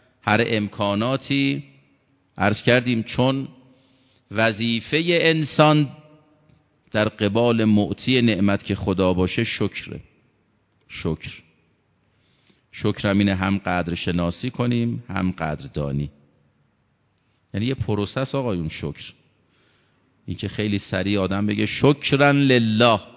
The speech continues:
باید قبلش سوال بکنم قدر شناس هستم، قدردان هستم؟ به نظر میاد شکر واقع اینه.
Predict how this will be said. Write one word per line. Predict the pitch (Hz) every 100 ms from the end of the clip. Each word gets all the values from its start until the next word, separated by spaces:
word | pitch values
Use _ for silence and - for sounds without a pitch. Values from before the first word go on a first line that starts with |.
| - - _ _
باید | 113 110
قبلش | 113 120 123
سوال | - 107 110
بکنم | 113 - 120 113 104 -
قدر | 92 90 90
شناس | - 90 95 -
هستم، | 113 123 - 107 104 101 123 -
قدردان | 85 82 76 76 90 101
هستم؟ | 107 120 - 98 98 113 _ _ _ _ _ _ _ _ _ _ _ _ _ _ _ _ _ _ _ _ _ _ _ _ _ _ _ _ _
به | 95
نظر | 92 98
میاد | 113 117
شکر | - 117 -
واقع | 117 104 95 107
اینه. | 107 131 98 69